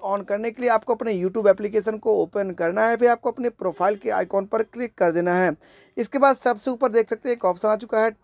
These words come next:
turn on इनकॉग्निटिव मूड। यहाँ पर क्लिक करेंगे। जैसे ही क्लिक करेंगे, अब यहाँ पर देख सकते हैं कि कोई भी चीज़ अगर यहाँ से आप सर्च करते हैं तो ये आपकी सर्च हिस्ट्री पर नहीं आएगा,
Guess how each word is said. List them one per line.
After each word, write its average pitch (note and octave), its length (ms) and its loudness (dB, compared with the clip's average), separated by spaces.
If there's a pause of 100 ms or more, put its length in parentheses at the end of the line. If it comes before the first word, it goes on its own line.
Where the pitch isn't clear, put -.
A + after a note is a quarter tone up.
turn C4 280 4
on G#3 300 4 (360)
इनकॉग्निटिव A3+ 840 0
मूड। F#3 320 -4
यहाँ E3+ 240 0
पर F#3 100 -2
क्लिक A3+ 260 -6
करेंगे। A#3 360 2
जैसे G3+ 280 0
ही A#3+ 60 -2
क्लिक A3+ 300 -10
करेंगे, A#3+ 420 4 (440)
अब A3+ 140 4
यहाँ B3 180 6
पर B3 180 0
देख A3 180 0
सकते A#3+ 280 -4
हैं A#3+ 80 -2
कि B3 140 -8
कोई A3 240 2
भी A3+ 120 -6
चीज़ A3 180 -6
अगर G#3+ 240 2
यहाँ G#3 160 4
से G#3+ 120 -4
आप G#3 120 0
सर्च G3 300 0
करते F3+ 340 -8
हैं A3 140 -4
तो A3 100 -10
ये G#3 160 0
आपकी G3 400 0
सर्च G3 360 0
हिस्ट्री G3+ 260 -10
पर A3+ 240 0
नहीं F3+ 240 0
आएगा, E3+ 320 4